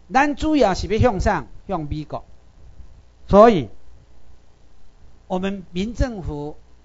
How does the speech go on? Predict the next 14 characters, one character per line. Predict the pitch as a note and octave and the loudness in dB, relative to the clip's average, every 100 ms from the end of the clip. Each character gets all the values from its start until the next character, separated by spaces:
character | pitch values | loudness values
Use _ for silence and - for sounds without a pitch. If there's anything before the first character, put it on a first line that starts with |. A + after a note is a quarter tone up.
| - - - - - - - - - - - - - | -20 -20 -20 -20 -20 -20 -20 -20 -20 -20 -20 -16 -2
去 | C#4+ | -2
请 | - - F3 G3+ | 2 2 2 -2
愿 | B3+ | -6
的 | G3+ | -6
时 | E3 G#3+ | -4 -2
候， | G3 - - - | -4 -6 -20 -18
是 | - C#4+ | -10 -8
到 | B3 C4 G#3+ - | -2 -2 -2 0
A | C#4 | 0
I | D4 C#4+ | 2 2
T | B3+ C4 | 2 0
去 | A3 G#3 | -2 -6
请 | D#3+ C3 | -6 -6
愿， | E3+ D3+ | -8 -8